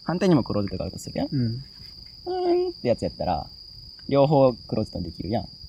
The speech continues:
Speaker 2: いはいはい。
Speaker 1: でも、引き戸にしようと思ったら、引いた時に、あの、しまいは、しまわないとあかんスペースができるやん。
Speaker 2: はいはいはいはいはい。
Speaker 1: だから、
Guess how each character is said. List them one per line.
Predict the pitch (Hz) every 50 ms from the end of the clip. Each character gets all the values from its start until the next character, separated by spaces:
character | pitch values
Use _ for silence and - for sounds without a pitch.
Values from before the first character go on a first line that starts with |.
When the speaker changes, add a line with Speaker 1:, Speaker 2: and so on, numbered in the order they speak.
| - 147 143
Speaker 2:
い | 127
は | 123 131
い | 117
は | 117
い。 | 117
Speaker 1:
で | 120
も、 | 113 101 - - - -
引 | - 156
き | - 208 185
戸 | 180 170
に | 165 170
し | - -
よ | 151 151
う | 143
と | - 92
思 | 92 -
っ |
た | - - 90
ら、 | 98 98 90 90 - - - - - - - - - - - - -
引 | - 196
い | 175
た | 123 117 107
時 | 110 107 - 101
に、 | 98 110 113 110 98 - - - - - - - - - - - - -
あ | - 104 104
の、 | 104 107 104 - - - -
し | - - 180
ま | 175 170 165
い |
は、 | 160 156 151 131
し | - - - 202
ま | 160
わ | 156
な | 139
い |
と | - 127
あ |
か | -
ん | 117 -
ス | -
ペ | - 110
ー |
ス | -
が | - 73
で | - -
き | - -
る | -
や | - -
ん。 | -
Speaker 2:
は | - 160 165 151
い | 131
は | 123 135 131
い | 123 120
は | 120 117
い | 123
は | 110
い |
は | 113 117
い。 | 139 117
Speaker 1:
だ | - 120
か | 131 131
ら、 | 143 165 147 107 82